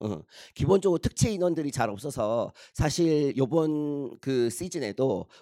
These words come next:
우리 사월 달 시험에 앞서서 그 모의고사 반을 갖다가 운영을 하려고 그랬는데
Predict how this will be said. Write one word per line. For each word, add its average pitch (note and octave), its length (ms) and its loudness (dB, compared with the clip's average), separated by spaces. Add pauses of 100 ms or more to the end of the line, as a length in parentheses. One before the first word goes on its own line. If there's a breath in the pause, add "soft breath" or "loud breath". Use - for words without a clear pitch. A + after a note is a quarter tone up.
우리 B2+ 120 2
사월 F3 320 6
달 C#3+ 200 2
시험에 C3+ 460 0
앞서서 B2+ 760 0 (240 soft breath)
그 A#2 540 0
모의고사 D3+ 540 4
반을 A2 340 -4
갖다가 G2+ 340 -8
운영을 C3+ 380 -2
하려고 E3+ 240 -2
그랬는데 G2+ 600 -6